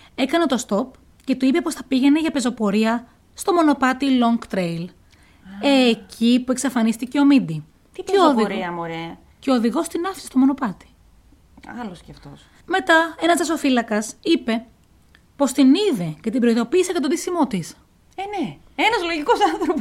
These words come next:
Speaker 1: Δεν του έδωσε όμως καμία σημασία η Πόλα και συνέχισε να περπατάει. Τέλος, ένας πεζοπόρος θυμήθηκε μια κοπέλα να τον ρωτάει πού κατέληγε το Long Trail και εκείνος της απάντησε:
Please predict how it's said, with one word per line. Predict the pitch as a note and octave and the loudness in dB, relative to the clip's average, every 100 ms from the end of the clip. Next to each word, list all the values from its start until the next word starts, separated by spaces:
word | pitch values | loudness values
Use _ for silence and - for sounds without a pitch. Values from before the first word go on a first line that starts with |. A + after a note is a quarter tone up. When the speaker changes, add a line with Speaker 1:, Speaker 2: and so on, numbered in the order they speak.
| A3 | 4
Speaker 1:
Δεν | G4 | 6
του | |
έδωσε | F#4+ G4+ F#4+ | 6 4 0
όμως | F4+ | -4
καμία | F#4+ F#4 D#4+ | -2 2 2
σημασία | A3+ G3+ F3+ G#3 F#3 E3 D#3+ - | 2 -2 -2 -2 -2 -4 -8 -12
η | - | -6
Πόλα | A#3 B3+ F4 G#4+ _ - | -2 0 -2 -4 _ -4
και | A4 | -2
συνέχισε | G#4 D4+ C#4+ F4 | 2 2 2 0
να | E4 | -2
περπατάει. | G4 G4+ G#3 E3 D#3 _ - | -2 -2 0 -2 -8 _ -4
Τέλος, | B3 A3 G#3 C#4 - _ _ | 0 2 0 -2 -10 _ _
ένας | - C4 - | -2 -2 0
πεζοπόρος | C#4 B3 B3 G3+ G3+ B3 - - - - | -2 -2 0 0 0 -6 -12 -20 -20 -2
θυμήθηκε | C4 D4 - F4+ | 4 4 2 -2
μια | D#4+ | -2
κοπέλα | E4 C#4 C4 B3 B3+ | -2 -2 0 2 2
να | |
τον | B3 | 2
ρωτάει | A3 G#3+ A3+ G3+ G3+ C4+ - _ | 0 0 -2 0 -2 -4 -8 _
πού | E4 | -6
κατέληγε | F4 F4+ E4+ F4 | -2 0 0 -2
το | - D4 | -2 -2
Long | D#4+ - C#4 | -2 -4 -2
Trail | A3 E3+ D#3+ - _ _ _ | 0 -2 -6 -12 _ _ _
και | - | -12
εκείνος | C#4+ E4 F4+ | -6 -4 -4
της | - | -6
απάντησε: | E4+ A#3 A#3+ B3+ D#4+ | -2 0 0 -2 -6